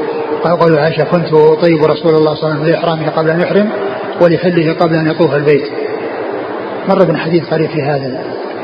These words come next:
الذي فيه، إيش الحديث؟ نعم، أي حديث؟ نعم،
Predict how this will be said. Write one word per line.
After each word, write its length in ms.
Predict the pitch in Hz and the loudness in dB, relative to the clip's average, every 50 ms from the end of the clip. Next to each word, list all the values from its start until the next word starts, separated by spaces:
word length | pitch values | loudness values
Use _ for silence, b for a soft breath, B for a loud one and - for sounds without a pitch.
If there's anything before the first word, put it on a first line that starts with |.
| - - - - - - - 160 | -10 -10 -10 -10 -10 -8 -6 -2
الذي 240 | 156 156 151 156 | -2 0 0 -2
فيه، 260 | 143 156 160 156 151 127 120 147 151 143 139 135 123 120 120 - - - - - - - - - - - - - - - - - - - - - - - - - - - - - - 269 294 320 170 | -2 -2 -2 -2 -2 -2 -2 -4 -4 -4 -4 -6 -6 -8 -8 -10 -10 -10 -10 -10 -10 -10 -10 -10 -10 -10 -10 -10 -10 -10 -10 -10 -10 -10 -10 -10 -12 -12 -12 -10 -10 -10 -10 -10 -8 -6 -6 -4 -2
إيش 180 | 170 160 - | -2 -4 -4
الحديث؟ 400 | 147 120 113 127 135 147 151 151 - - - - - - - - - - - - - - - - - - - - - - - - - - - - - - - - - - - - - - - - - - - - - - - - | -6 -8 -8 -6 -6 -6 -6 -6 -8 -10 -12 -12 -12 -12 -12 -12 -12 -12 -12 -12 -12 -12 -12 -12 -12 -12 -12 -12 -12 -12 -12 -12 -12 -12 -10 -10 -10 -10 -8 -10 -10 -10 -10 -12 -12 -12 -12 -12 -12 -12 -10 -10 -10 -10 -8 -6
نعم، 260 | 165 156 156 170 202 202 - - - - - - - - - - - - - - - 523 - - - - - - - - - - - - - - - - - - - - - - - - - - - - - - - - - - 165 214 - - 160 | -6 -4 -2 -2 -2 -4 -4 -6 -8 -8 -10 -10 -10 -10 -10 -10 -10 -10 -8 -8 -8 -8 -8 -8 -8 -10 -8 -8 -10 -10 -10 -10 -10 -8 -8 -8 -8 -8 -8 -10 -10 -10 -10 -10 -10 -10 -10 -10 -10 -8 -8 -8 -10 -10 -8 -6 -6 -6 -6 -6 -4
أي 140 | 170 160 143 | -4 -4 -2
حديث؟ 280 | 143 156 147 170 196 - - - - - - - - - - - - - - - 143 - - - - - - - - - - - - - - - - - - - - - - - - - - - - - - - - | -4 -4 -4 -4 -4 -4 -6 -8 -8 -10 -10 -8 -8 -8 -8 -8 -8 -8 -8 -8 -8 -8 -8 -8 -8 -8 -8 -8 -8 -8 -10 -10 -10 -10 -10 -10 -10 -10 -10 -10 -10 -10 -10 -10 -10 -10 -10 -10 -10 -10 -10 -8 -4
نعم، 240 | 175 165 165 196 214 | -4 -2 0 -2 -2